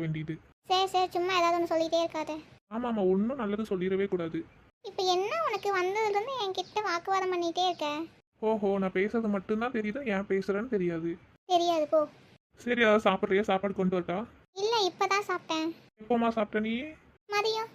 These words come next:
Speaker 2: மூணு மணிக்கு.
Speaker 1: இப்ப டைம் என்ன ஆகுதுன்னு நினைச்சிட்டு இருக்க?
Speaker 2: ஒரு ஆறு மணி.
Speaker 1: அடியே, டைம் ஒன்பது ஆயிடுச்சு.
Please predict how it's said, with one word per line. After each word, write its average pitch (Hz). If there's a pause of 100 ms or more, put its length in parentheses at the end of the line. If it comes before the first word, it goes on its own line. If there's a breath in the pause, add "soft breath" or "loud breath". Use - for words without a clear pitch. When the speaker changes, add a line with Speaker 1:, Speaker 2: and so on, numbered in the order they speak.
Speaker 2:
மூணு 403
மணிக்கு. 403 (300)
Speaker 1:
இப்ப 226
டைம் 214
என்ன 233
ஆகுதுன்னு 208
நினைச்சிட்டு 185
இருக்க? 196 (540)
Speaker 2:
ஒரு 381 (120)
ஆறு 381
மணி. 403 (560)
Speaker 1:
அடியே, 240 (120)
டைம் 214
ஒன்பது 214
ஆயிடுச்சு. 214